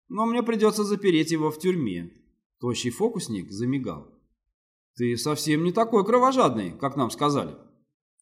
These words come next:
В любом случае, у меня нет никакого желания снова встретиться с леди.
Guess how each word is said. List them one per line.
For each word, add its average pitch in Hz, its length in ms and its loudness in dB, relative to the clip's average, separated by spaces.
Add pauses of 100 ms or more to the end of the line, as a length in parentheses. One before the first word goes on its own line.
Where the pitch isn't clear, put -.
(140)
В 254 60 -10
любом 226 300 4
случае, 175 880 -2
у 247 80 -10
меня 233 280 0
нет 208 260 4
никакого 143 400 2
желания 170 420 4
снова 147 400 4
встретиться 131 560 -2
с 127 120 -6
леди. 104 500 -2